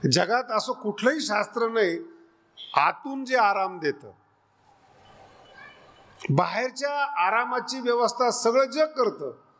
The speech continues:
पैशाच्या माध्यमातून करतं. ज्ञान आतला आराम तयार करतं, आतला निवांतपणा तयार करतं. समजतं पाहिजे ना आत काय आहे.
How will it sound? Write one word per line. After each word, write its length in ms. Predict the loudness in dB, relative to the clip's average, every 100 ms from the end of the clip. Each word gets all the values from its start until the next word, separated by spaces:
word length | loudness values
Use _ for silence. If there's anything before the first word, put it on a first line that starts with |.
| _ _
पैशाच्या 500 | 2 2 2 0 0
माध्यमातून 600 | 2 2 2 0 0 0
करतं. 440 | 2 2 2 -2 -4 _ -20 _ -8
ज्ञान 680 | 2 4 6 4 0 -4 -12 -18 -20 -20 _ _ 4
आतला 680 | 4 2 -2 0 2 2 4
आराम 280 | 4 0 -2
तयार 240 | 0 0 -4
करतं, 440 | -12 -20 -16 -18 -18 _ _ -20 _ -20 -20 -16 -10 2
आतला 400 | 2 2 0 0
निवांतपणा 880 | 0 0 0 0 -4 -2 -4 -4
तयार 220 | -4 -6 -6
करतं. 340 | -14 -20 -20 -20 -20 -20 -20 -20 -20 -18 -18 -2
समजतं 580 | 2 4 4 2 0 0
पाहिजे 360 | 2 0 0 -2
ना 100 | 2
आत 120 | 2 2
काय 160 | -2 -2
आहे. 260 | -12 -20